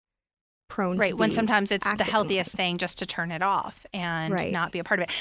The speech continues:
Speaker 2: That's why I have to say, I give a lot of credit to The Skimm. I actually do have the answer for being an educated consumer of,
Speaker 1: You're
Speaker 2: or
Speaker 1: totally
Speaker 2: educated
Speaker 1: right.
Speaker 2: part of the world. What you need to do, I really believe this, is get a newspaper. I love old school newspapers.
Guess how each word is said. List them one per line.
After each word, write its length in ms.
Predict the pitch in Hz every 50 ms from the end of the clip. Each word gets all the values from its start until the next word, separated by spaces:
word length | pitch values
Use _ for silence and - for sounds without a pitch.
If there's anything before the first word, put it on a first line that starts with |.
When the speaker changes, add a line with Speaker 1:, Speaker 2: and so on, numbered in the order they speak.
| -
Speaker 2:
That's 180 | - 370 - -
why 60 | 349
I 40 | 277
have 180 | 247 226 220 -
to 80 | 208
say, 200 | - - 202 170 -
I 120 | - 185 202
give 140 | 202 226 220
a 40 |
lot 160 | 220 196 185 185
of 80 | 185
credit 280 | - - 175 170 170 -
to 100 | - 202
The 80 | - 175
Skimm. 640 | - - - - - 175 160 165 170 190 220 247 -
I 120 | - 269 311
actually 240 | 349 - - 320 220
do 220 | 165 196 190 190
have 180 | 170 180 175 180
the 120 | 175 156
answer 280 | 170 170 165 - 151 165
for 180 | - - 185 175
being 380 | 170 190 180 170 165 160 160 -
an 120 | - 190 180
educated 600 | - 170 170 - 190 - - 185 170 165 156 -
consumer 580 | - 170 156 - - 185 170 165 160 151 - -
of, 120 | 233 233
Speaker 1:
You're 80 | 233 220
Speaker 2:
or 160 | 202 170 160
Speaker 1:
totally 300 | 240 233 226 214 214 208
Speaker 2:
educated 220 | 202 202 202 202
Speaker 1:
right. 80 | 190 185
Speaker 2:
part 120 | 185 180
of 80 | 185 180
the 60 | 190 180
world. 300 | 185 185 190 208 214 - - - - - - -
What 140 | - 226 214
you 120 | 233 269 294
need 180 | 302 302 285 -
to 80 | 277
do, 180 | 214 208 180 180
I 100 | 208 240
really 240 | 262 349 453 440 339
believe 260 | 320 330 339 339 220
this, 280 | - - 190 - -
is 360 | - - 220 208 202 196 190 208 185
get 320 | 190 - 190 202 202 - - - -
a 80 | 233 208
newspaper. 840 | 202 196 196 202 214 214 - - - - - 190 175 - 165 -
I 100 | - 180
love 280 | 185 185 185 165 165 175
old 220 | - - 175 -
school 220 | - - - 180 175
newspapers. 540 | 175 170 170 - - - - - - -